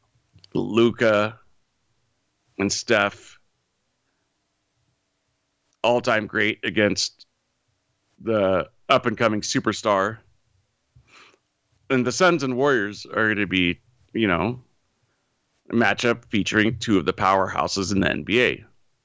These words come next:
I think they finished one two in the regular season.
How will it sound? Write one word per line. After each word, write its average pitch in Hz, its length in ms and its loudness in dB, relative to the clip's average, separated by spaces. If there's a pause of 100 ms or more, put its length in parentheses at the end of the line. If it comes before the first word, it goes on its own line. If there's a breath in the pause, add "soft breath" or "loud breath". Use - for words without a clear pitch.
(1080)
I - 520 -20
think 113 160 0
they 113 80 -2
finished 101 360 -2
one 107 320 0
two 131 320 -2
in 98 80 -2
the 87 80 -4
regular 87 340 -2
season. 104 720 0